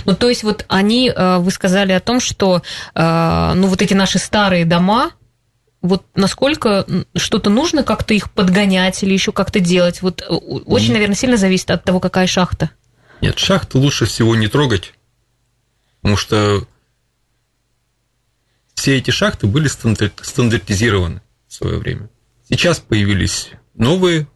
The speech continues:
Speaker 2: какие-то решения, и оборудование новое появилось, но это для новых домов.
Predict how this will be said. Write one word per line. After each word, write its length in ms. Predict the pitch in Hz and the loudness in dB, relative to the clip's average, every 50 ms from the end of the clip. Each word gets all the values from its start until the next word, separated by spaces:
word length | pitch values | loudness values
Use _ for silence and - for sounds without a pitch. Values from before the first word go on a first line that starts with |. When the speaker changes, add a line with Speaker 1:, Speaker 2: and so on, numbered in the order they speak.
| _ _ | _ _
Speaker 2:
какие-то 420 | - 131 - - 139 131 - - | -6 -6 -4 -2 -4 -2 0 0
решения, 580 | 127 127 - - - 135 135 127 123 117 110 - - _ _ | 0 0 2 2 0 0 2 2 0 0 -2 -4 -8 _ _
и 460 | _ 85 85 92 95 87 80 71 - - - _ _ _ _ | _ -4 -2 0 0 0 -2 -4 -8 -12 -20 _ _ _ _
оборудование 580 | 92 92 95 107 135 147 - 156 151 151 147 | -2 0 2 2 2 2 0 0 0 0 -2
новое 360 | 143 143 143 139 127 127 123 123 | 0 2 2 2 2 2 0 0
появилось, 520 | - 123 120 117 117 120 117 110 - - | 0 0 0 2 2 2 0 0 -2 -2
но 100 | - 117 | -2 -2
это 140 | 143 - 123 101 | 0 0 0 -2
для 160 | 90 90 98 | 0 0 0
новых 340 | 95 104 110 104 104 95 87 | 0 2 2 2 2 0 0
домов. 360 | - 87 85 87 87 - | 0 -2 -2 -4 -8 -12